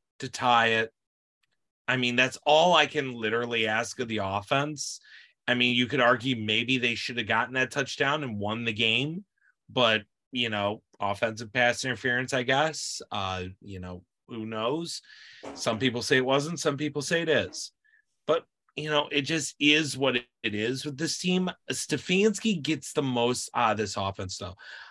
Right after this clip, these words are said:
I know he doesn't run Chubb as much as he should, but the idea behind it is he's keeping him fresh for the fourth quarter when the defense is tired.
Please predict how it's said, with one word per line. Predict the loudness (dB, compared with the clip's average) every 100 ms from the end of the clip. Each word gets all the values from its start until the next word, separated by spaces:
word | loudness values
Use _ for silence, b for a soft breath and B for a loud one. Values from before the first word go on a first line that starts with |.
| B
I | 2 4
know | 4 6 6
he | 6 2
doesn't | 0 0 -4
run | -4 -2 0 0
Chubb | -2 2 2
as | 2 -2
much | -2 -2 -2
as | -6
he | -6 -6
should, | -4 -2 0 -2 -4 B B B -20 -4
but | -2 0
the | 4
idea | 6 4 2 2 2
behind | 2 0 0 -4
it |
is | 0 6 6 4
he's | -2 -4
keeping | -8 -8 -4
him | -4
fresh | -2 2 2 2
for | -2 -4
the |
fourth | -4 2 2 2
quarter | -2 2 4 4
when | 2 0
the | -2
defense | -4 -6 -2 -2 -2
is | -6
tired. | -2 2 4 2 0